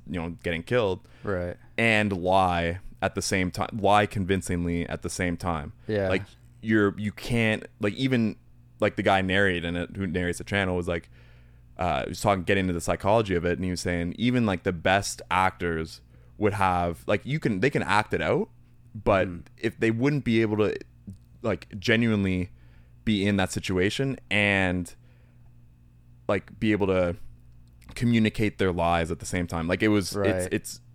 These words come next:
Speaker 2: They
Speaker 1: too
Speaker 2: probably
Speaker 1: hard.
Speaker 2: forget details and
Speaker 1: Yeah.
Speaker 2: stuff. Like, they, yeah,
Speaker 1: Yeah. It's
Speaker 2: you
Speaker 1: too, it's too hard to, to lie like that. You know what I mean?
Speaker 2: Right.
Speaker 1: To do both, like, emotionally, act emotionally, like, distraught, and convey this,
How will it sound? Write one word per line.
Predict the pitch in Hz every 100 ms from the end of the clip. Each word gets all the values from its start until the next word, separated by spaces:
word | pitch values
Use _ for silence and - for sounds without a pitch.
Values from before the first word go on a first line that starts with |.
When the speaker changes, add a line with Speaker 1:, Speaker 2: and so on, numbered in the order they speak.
| -
Speaker 2:
They | 107
Speaker 1:
too | 147
Speaker 2:
probably | 127 113
Speaker 1:
hard. | 98 101
Speaker 2:
forget | 87 98 92
details | 95 92 104 98 95 95
and | 113
Speaker 1:
Yeah. | 98
Speaker 2:
stuff. | 101 95 -
Like, | 95 87
they, | 101 95 90 90 -
yeah, | 101
Speaker 1:
Yeah. | 98 82 - -
It's | 117 101
Speaker 2:
you |
Speaker 1:
too, | 98 143 -
it's | - -
too | - 160
hard | 117 101 104
to, | - 95 87 85 - - - - - - - -
to | 104
lie | 90 127
like | 131 85
that. | 78 60 -
You | -
know | 104
what | 98
I | 92
mean? | 92 101
Speaker 2:
Right. | 92 90 -
Speaker 1:
To | 113
do | 92 117
both, | 110 104 92 82
like, | 87 -
emotionally, | 107 101 101 120 - 131 127 - -
act | 104 117
emotionally, | 98 90 123 - 135 131 127 123 -
like, | 87
distraught, | - - - 104 135 - - - - -
and | 101 107 104 95 87 - - - -
convey | - 104 87 101 101 98 95 95 - - - - - - - -
this, | 98 101 - - -